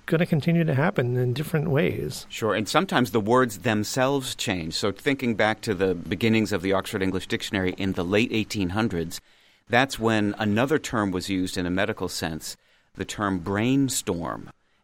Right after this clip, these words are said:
Speaker 2: And we don't think of it as a medical term today, but our nineteen thirty-four edition defines brainstorm as a violent, transient mental derangement manifested in a maniacal outburst,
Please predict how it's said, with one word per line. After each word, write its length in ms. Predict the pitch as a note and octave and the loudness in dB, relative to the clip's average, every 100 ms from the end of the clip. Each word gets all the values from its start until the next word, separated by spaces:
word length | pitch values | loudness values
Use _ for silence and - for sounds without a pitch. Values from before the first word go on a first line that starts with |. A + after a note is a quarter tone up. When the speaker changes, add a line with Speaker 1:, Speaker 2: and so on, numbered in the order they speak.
| - | -4
Speaker 2:
And 240 | G2 F2+ | -2 2
we 100 | B2+ | 4
don't 140 | F#3 - | 4 2
think 180 | E3 | 2
of 140 | D#3 A#2 | 4 4
it 100 | G#2+ | 4
as 80 | G2 | 4
a 60 | |
medical 400 | G#2 A#2 A#2+ A2 | 4 4 2 -2
term 240 | - G#2 F#2 | -2 -4 -2
today, 340 | G#2 A#2 G#2+ | 0 2 2
but 240 | F#2 F2+ - _ _ F#2 | 2 0 -2 _ _ 2
our 540 | B2 B2 A#2 A2+ D#2+ | 6 8 8 6 2
nineteen 320 | D#2+ A2+ B2 | 0 0 0
thirty-four 460 | A2 A#2 G2+ - F#3 | 0 2 0 0 0
edition 340 | G#2 G#2+ A2 | 2 0 0
defines 480 | F2+ G2 A#2+ G#2+ G2 | -2 -2 0 2 0
brainstorm 720 | D#2+ G2+ A#2+ D3 - A2 G2 E2+ | 0 2 4 2 2 0 0 0
as 400 | F2+ F2 E2+ - _ _ - | 0 0 -2 -8 _ _ -6
a 140 | G2+ F2+ | -2 -2
violent, 560 | F#2 G#2 C3+ C#3+ C#3 - | 0 0 2 0 -2 -6
transient 680 | - A#2+ C3 B2 B2+ B2+ - - | -6 0 2 2 2 0 -2 -4
mental 460 | F#2+ G#2 A#2 A#2 | -2 0 0 -4
derangement 800 | G#2 G#2 F#2 G#2 A2+ F2+ E2 - - _ _ - | -2 0 2 2 0 -2 -6 -10 -18 _ _ -4
manifested 800 | G2+ G#2+ G#2+ G#2 - G#2+ F#2 - | 0 0 0 -2 -2 -4 -4 -2
in 140 | G#2 F2+ | -2 0
a 100 | F2 | 0
maniacal 720 | F2+ F#2 G2 C#3+ C#3+ B2 - | 0 0 0 0 -2 -2 -2
outburst, 640 | A#2+ D#3+ - E2 - - | -2 -4 -4 -4 -4 -8